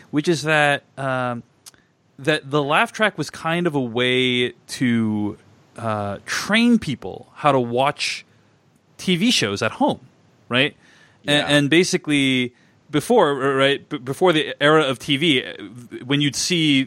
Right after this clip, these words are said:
Speaker 1: theater or when you'd see a show, you'd be with hundreds of people, right?
Speaker 2: Right.
Speaker 1: Uh, and then you started watching things by yourself, and then you stopped, uh, going, you know, watching things with groups of people, or, you know, maybe you would wa-, like, it was a family activity or more of a solitary activity,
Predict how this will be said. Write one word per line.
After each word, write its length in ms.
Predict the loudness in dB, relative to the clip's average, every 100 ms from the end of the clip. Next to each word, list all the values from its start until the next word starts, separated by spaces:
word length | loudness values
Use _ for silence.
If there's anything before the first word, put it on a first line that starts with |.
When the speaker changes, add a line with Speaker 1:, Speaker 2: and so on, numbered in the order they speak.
| -4
Speaker 1:
theater 380 | -2 2 2 2
or 100 | 2
when 120 | 0
you'd 100 | -2
see 140 | -2 -2
a 40 |
show, 200 | 4 2
you'd 240 | 4 0
be 180 | 0 0
with 220 | 0 -2 0
hundreds 340 | -2 -2 -6
of 60 | -8
people, 320 | -10 -12 -20 _ _
right? 220 | -6 -6 -8 _ -20 -20 -8
Speaker 2:
Right. 200 | -4 0
Speaker 1:
Uh, 360 | 2 2 0 -2
and 380 | -2 0 -2 2
then 320 | 2 2 -2
you 120 | -2
started 240 | 0 0
watching 280 | 2 0 0
things 160 | -4 -4
by 120 | -4
yourself, 600 | -4 -2 -2 -4 -20 -20 _ _ _ _
and 440 | -2 0 0 0 2
then 220 | 2 2
you 120 | 0
stopped, 640 | -2 0 -2 -2 -14 -16 -18 _ _ -8
uh, 380 | -4 -2 -2 -6 -10 -16 0
going, 360 | 2 4 2
you 60 | 0
know, 100 | 0
watching 360 | 2 0 0 -4
things 200 | -4 -6
with 80 | -6
groups 200 | -6 -4
of 40 |
people, 220 | -4 0
or, 120 | 0 2
you 160 | 0 0
know, 100 | 0
maybe 280 | 0 0 0
you 140 | 0
would 80 | -2
wa-, 160 | -4 -4
like, 340 | -4 -4 -4
it 80 | -6
was 160 | -6 -6
a 40 |
family 400 | -2 0 0 -2
activity 380 | -4 -6 -4 -2
or 160 | -2 0
more 240 | 0 0
of 80 | -2
a 40 |
solitary 600 | -2 -2 -2 -4 -4 -4
activity, 560 | -8 -12 -12 -14 -16